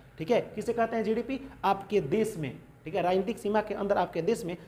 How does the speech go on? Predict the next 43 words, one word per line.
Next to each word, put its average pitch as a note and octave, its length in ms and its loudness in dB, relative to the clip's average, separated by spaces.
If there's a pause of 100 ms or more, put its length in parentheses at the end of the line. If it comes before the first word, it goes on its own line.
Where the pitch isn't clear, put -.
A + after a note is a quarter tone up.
(140)
जितनी G#3+ 300 0
भी A#3+ 100 4
वस्तुएं G#3+ 320 2
उत्पादित G3 560 0
होती F3 160 -4
है, D#3 60 2
जितना B3 360 4
भी B3+ 120 6
चीज़ B3+ 240 0
बनता G#3 280 4
है, F#3+ 100 4
सामान, G3+ 340 0
चाइना A3 340 2
उइना A3 200 4
का A3 120 -2
हर A#3 140 6
product A#3 360 4
अगर A3 140 2
यहाँ G#3 280 2
बन F#3+ 120 4
रहा D#3 180 6
है, A#2+ 220 -4 (200)
ठीक F3+ 120 -4
है, A#3 120 4 (120)
तो - 180 -8
इससे C4+ 260 -2
पता C#4 220 4
चलता B3+ 220 2
है B3+ 60 4
कि A#3+ 60 0
हाँ A#3 120 8
भाई A#3 120 10
यहाँ G#3+ 280 4
बनाने A#3+ 380 6
की C#4+ 100 2
और A#3+ 140 6
जगह G#3+ 380 8
है F3+ 180 4
भाई D3+ 140 4
India C#3 300 2
में, A#2 120 -4 (300)
ठीक F3+ 140 -2
है। G3+ 80 4